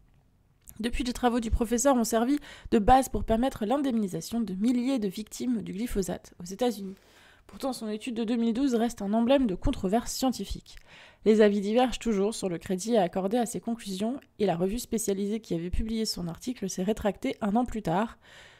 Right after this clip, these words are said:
Mais surtout, l'histoire du biologiste illustre l'acharnement de l'industrie des pesticides à décrédibiliser les travaux qui ne servent pas leur intérêt,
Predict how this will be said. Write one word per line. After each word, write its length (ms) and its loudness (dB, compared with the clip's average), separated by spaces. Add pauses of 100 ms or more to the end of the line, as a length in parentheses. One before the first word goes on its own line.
(140)
Mais 100 6
surtout, 380 -2
l'histoire 360 2
du 100 -6
biologiste 520 -2
illustre 300 -4
l'acharnement 640 2
de 100 0
l'industrie 440 -4
des 80 -2
pesticides 540 -4
à 60 2
décrédibiliser 800 -4
les 120 -2
travaux 340 -4
qui 160 -8
ne 60 -2
servent 300 -2
pas 140 2
leur 160 2
intérêt, 360 -2